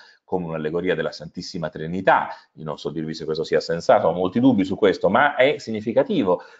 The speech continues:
che, eh, gli storici dell'arte del Novecento, di fronte a una natura morta come questa, che scaturisce dalla tradizione caravaggesca,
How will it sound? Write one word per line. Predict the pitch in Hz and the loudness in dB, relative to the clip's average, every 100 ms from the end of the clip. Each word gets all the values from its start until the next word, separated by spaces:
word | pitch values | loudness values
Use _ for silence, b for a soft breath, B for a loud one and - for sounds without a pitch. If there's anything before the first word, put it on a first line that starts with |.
| B | B
che, | - 131 127 - | 2 4 4 4
eh, | 95 85 82 85 85 85 | 4 6 6 6 2 0
gli | 82 | -4
storici | - 123 117 | 2 4 6
dell'arte | 95 117 120 92 | 6 6 6 4
del | 92 | 2
Novecento, | 110 151 147 151 151 95 | 2 0 4 2 2 -4
di | 92 | -4
fronte | 135 131 92 | 0 0 0
a | |
una | 90 | -2
natura | 90 117 | 0 2
morta | 120 120 - | 4 4 2
come | 95 90 85 | 0 0 0
questa, | 160 117 - 107 | 4 4 4 0
che | - | 0
scaturisce | - - - 78 90 - - 71 B B | -4 -6 -6 -6 -6 -6 -8 -8 B B
dalla | - 78 76 | 0 0 2
tradizione | 76 78 - 101 82 | 0 -4 -2 -2 0
caravaggesca, | 78 73 76 78 131 101 - - 76 | 0 0 -4 2 4 4 0 -4 -6